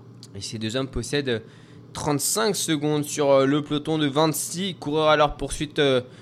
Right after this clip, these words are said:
dans lequel se trouve notamment Mathieu Van Der Poel et Wout Van Aert. Un classement, euh, général qui va, euh, voir quelques écarts, euh, ce soir.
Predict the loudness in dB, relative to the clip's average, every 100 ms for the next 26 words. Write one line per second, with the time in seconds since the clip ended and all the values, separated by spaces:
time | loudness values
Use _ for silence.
0 | -14 -10 0 0 0 -2 -2 -4 -2 2
1 | 2 4 4 2 4 2 2 2 2 2
2 | 0 0 2 0 0 0 4 2 0 -12
3 | -16 -18 -20 -20 -20 -20 -20 -20 -20 -20
4 | -20 -20 -20 -20 -20 -20 -20 -20 -20 -20
5 | -14 -14 -8 -4 -2 -2 -2 0 0 0
6 | 0 0 2 2 2 -4 0 4 4 4
7 | 0 -10 -20 -20 -20 -20 -20 -20 -20 -20
8 | -20 -20 -20 -20 -4 -2 0 -2 -2 0
9 | 2 2 4 6 8 6 2 0 -2 -4
10 | 0 4 4 2